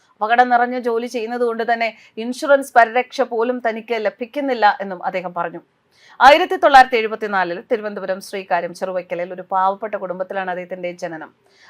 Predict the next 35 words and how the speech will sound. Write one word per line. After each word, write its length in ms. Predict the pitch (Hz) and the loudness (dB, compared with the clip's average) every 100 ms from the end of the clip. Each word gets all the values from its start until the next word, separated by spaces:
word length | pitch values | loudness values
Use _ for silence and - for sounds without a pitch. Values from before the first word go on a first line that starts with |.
| - | -16
അച്ഛൻ 240 | 175 202 | -10 -4
ബാഹുലേയൻ, 500 | 190 190 202 208 220 | 0 0 0 -6 -6
അമ്മ 220 | 185 185 180 | -6 -6 -8
കൃഷ്ണമ്മ. 420 | 196 - - 170 151 | -10 -8 -6 -6 0
പാമ്പുകളോടുള്ള 720 | 196 196 208 220 226 214 208 | 2 2 2 0 -2 -2 0
താല്പര്യം 400 | 208 196 202 202 | 2 0 -4 -8
ചെറുപ്പത്തിലേ 460 | 202 196 208 214 | -8 -6 -6 -4
തുടങ്ങി. 240 | 208 190 185 | -6 -8 -6
പന്ത്രണ്ട് 320 | 202 214 240 | -2 -2 -2
വയസ്സിൽ 300 | 233 220 233 | -4 -4 -4
ഒരു 180 | 220 226 _ _ | -4 -6 _ _
കുഞ്ഞി 320 | - 277 285 | -4 -2 -2
മൂർഖനെ 480 | 294 233 220 269 254 | 0 0 0 0 0
പിടികൂടി 460 | 254 226 220 220 214 | 0 0 -2 -2 -4
രഹസ്യമായി 640 | 196 202 208 277 247 214 | -2 -4 -4 -2 0 0
വീട്ടിൽ 240 | 196 185 | -2 -8
സൂക്ഷിച്ച 380 | 190 202 202 190 | -10 -12 -12 -6
കഥ 220 | 190 180 | -4 -2
വാവയ്ക്ക് 540 | 185 180 175 180 190 170 - - - | 0 0 0 -4 -4 -6 -10 -6 2
പറയാനുണ്ട്. 500 | 190 170 170 160 156 | 4 4 2 -4 -8
പാമ്പുകളുടെ 560 | - 190 202 220 214 | 0 2 2 0 -2
സ്വഭാവ 380 | 214 202 196 220 | -4 0 4 4
രീതികൾ 280 | 220 208 214 | 2 0 0
പഠിക്കാനാണ് 500 | 208 190 226 240 226 | -2 -2 0 2 2
അത് 60 | 202 | 0
ചെയ്തത്. 380 | 226 185 156 156 | -4 -10 -10 -12
പത്താം 280 | - 214 220 | -2 0 4
ക്ലാസ്സിന് 360 | 220 220 233 | 2 2 -6
ശേഷം 400 | 214 214 208 294 311 _ _ | -8 -6 -2 -2 -2 _ _
പഠനം 340 | 190 190 233 285 | -4 0 0 2
നിർത്തി 260 | 269 240 | 2 0
ദിവസവേതനത്തിനായി 920 | 202 202 208 233 220 208 202 202 196 | -4 -2 -2 -4 -4 -4 -6 -6 -8
വിവിധ 260 | 185 196 269 | -10 0 2
ജോലികൾ 380 | 226 190 175 175 | 2 -2 -4 -6
ചെയ്തു. 320 | 180 175 | -8 -14